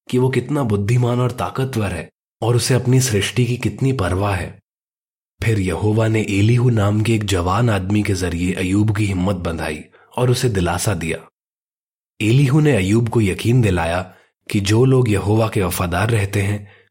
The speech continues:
उन्हें वो आशीष देता है। फिर यहोवा ने एलीहू के जरिए अय्यूब की सोच सुधारी। एलीहू ने अय्यूब से कहा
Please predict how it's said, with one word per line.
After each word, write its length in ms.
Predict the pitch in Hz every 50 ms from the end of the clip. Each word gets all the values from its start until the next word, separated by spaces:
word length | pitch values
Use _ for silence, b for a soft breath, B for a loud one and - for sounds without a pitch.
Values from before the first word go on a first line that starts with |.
| _ -
उन्हें 260 | 101 101 107 117 117
वो 120 | 110 110
आशीष 480 | 95 87 82 - - - 101 95 87 -
देता 300 | 92 85 82 - 80 82
है। 220 | 87 - - - _ _ _ _ _ _ _ _ _ _ _ _ _ _ -
फिर 140 | 135 147 147
यहोवा 440 | 147 127 110 104 120 131 131 139 139
ने 120 | 147 151
एलीहू 440 | 110 101 98 101 110 127 123 131 131
के 120 | 123 127 113
जरिए 360 | 95 98 90 90 92 104 107
अय्यूब 360 | 95 92 95 104 113 117 107
की 140 | 104 113 110
सोच 260 | - - 95 98 98
सुधारी। 500 | - - 98 82 80 76 78 - - - - _ _ _ _ _ _ _ _ _ _ _ _ _ _ _ 104
एलीहू 360 | 101 101 107 113 113 120 127
ने 140 | 120 117 104
अय्यूब 300 | 92 90 92 101 113 107
से 180 | - - 104
कहा 440 | 92 - 82 76 85 90 101 b b